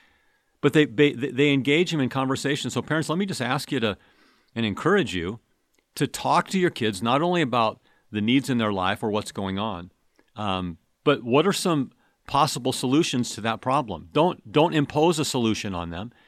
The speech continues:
Engage them in conversation. Say, "What, what do you think would be the best way to solve that problem? What do you think would be the best way to deal with that issue?" And discuss those solutions with them. And then surprise them by following through to meet a need.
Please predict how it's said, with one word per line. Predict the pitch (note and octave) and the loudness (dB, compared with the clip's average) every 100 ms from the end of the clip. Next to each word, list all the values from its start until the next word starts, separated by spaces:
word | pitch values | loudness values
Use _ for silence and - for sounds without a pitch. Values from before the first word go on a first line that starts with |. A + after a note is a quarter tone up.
| _ _ _ - | _ _ _ -4
Engage | B2 A#2 C3+ D3 | 0 4 4 4
them | C3 C#3 | 0 0
in | C3+ | 0
conversation. | C3+ C3+ C3 C#3 C#3+ A#2+ | 0 -2 -2 -4 -4 -4
Say, | - A#2+ | -2 0
"What, | C#3 A2+ | 0 2
what | A#3+ | 2
do | G3+ | 2
you | E3 G3+ | 2 0
think | G3+ G#2+ - _ _ _ _ _ - | 0 -10 -10 _ _ _ _ _ -2
would | A#2 G2 | -2 2
be | A2 | 0
the | F#2+ | 2
best | G2+ F#2 | -2 -4
way | F#2 F2+ E2+ F2+ _ - | -4 -6 -6 -14 _ -12
to | A2+ | -10
solve | - G2+ F2+ | -4 -4 -2
that | F2+ - | -4 -6
problem? | E2+ D#2+ F#2 | -8 -6 0
What | C#3 | 0
do | |
you | D#3+ | 0
think | F3 C#3+ | -2 -2
would | A#2 | -2
be | F#2+ | -4
the | E2+ | -6
best | F2+ E2+ - | -8 -10 -10
way | F2 | -10
to | E2+ G#2 | -8 -8
deal | E2 G2 F2+ - _ _ _ | -4 -4 -4 -10 _ _ _
with | A2 F#2+ | -8 -6
that | F#2 F2 | -6 -6
issue?" | F2+ - F2 _ _ - | -8 -10 -14 _ _ -6
And | B2 | -2
discuss | B2 - D#3 D3+ | 0 0 0 0
those | B2+ A2+ | -2 -2
solutions | - G#2+ G#2+ G#2 F2+ | -4 -4 -4 -6 -8
with | G#2 G2 | -8 -10
them. | E2 E2 _ _ _ _ _ _ - | -16 -18 _ _ _ _ _ _ 0
And | D3 E3+ | 4 6
then | A3 | 6
surprise | G#3 - D3 D#3+ D3 | 4 4 6 6 2
them | F#2+ D#2 _ _ - | -4 -8 _ _ -2
by | A#2+ | -2
following | - C3+ D3 D3+ C#3 | 2 4 6 6 2
through | B2 B2 D3+ C3+ | 0 0 2 2
to | - C3+ | 2 0
meet | B2+ D#3 F#3+ | 2 2 0
a | A2+ | -2
need. | F#2 E2+ D#2+ | -2 -4 -8